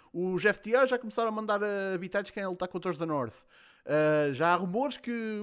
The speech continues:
os Good Brothers vêm à, à A E W. Ah, as moças também já começaram a trocar e, e, e aqui seria onde a A E W beneficiaria mais: era ir buscar alguma coisa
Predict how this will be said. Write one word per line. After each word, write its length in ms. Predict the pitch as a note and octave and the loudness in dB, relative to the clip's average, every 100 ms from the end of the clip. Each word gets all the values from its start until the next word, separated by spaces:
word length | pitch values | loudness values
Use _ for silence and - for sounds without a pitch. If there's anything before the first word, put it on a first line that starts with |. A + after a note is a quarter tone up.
| G#3 | -4
os 100 | E3 | -4
Good 200 | D#3+ G3+ | -4 -4
Brothers 440 | C#3+ A#3 A#3 G#3+ D3+ | 2 4 4 0 -2
vêm 380 | G3+ G3+ G3 | -2 -2 -4
à, 60 | F#3+ | -2
à 380 | F3+ F3 C#3+ F3+ | 0 -2 0 2
A 80 | E3+ | 2
E 60 | |
W. 400 | D3 C#3 A#2 G#2+ - - - _ - | 0 -2 -4 -8 -16 -20 -20 _ 0
Ah, 440 | D3+ D#3+ D#3 D3+ F3 | 2 4 2 2 0
as 100 | C#3+ | 0
moças 380 | A#3 E4+ C4+ | 2 2 2
também 200 | - B3 | 0 2
já 120 | A#3+ A3+ | 2 0
começaram 340 | G#3+ A#3 A3 | 0 2 4
a 60 | A3 | 0
trocar 420 | F#3+ - A3 A3+ | 0 4 4 2
e, 60 | |
e, 480 | F3+ E3+ E3+ E3+ E3+ | -6 -8 -10 -12 -4
e 20 | D#3 | -4
aqui 240 | - F3+ | -4 -10
seria 300 | - D3+ D#3+ | -8 -6 -4
onde 100 | D#3 | -2
a 60 | D3 | -2
A 80 | |
E 60 | C3+ | -2
W 300 | C3+ C#3+ C3+ | -4 -4 -8
beneficiaria 640 | A#2+ B2+ B2+ - B2+ B2 A2+ | -6 -8 -8 -6 -6 -4 -4
mais: 280 | A2 A#2+ | -6 -8
era 280 | B2 A#2 A#2 | -8 -8 -8
ir 100 | A#2 | -10
buscar 320 | A#2 - A#2+ | -12 -6 -4
alguma 260 | A#2 A#2 A#2 | -2 -4 -8
coisa 400 | - A#2 G#2+ | -8 -10 -10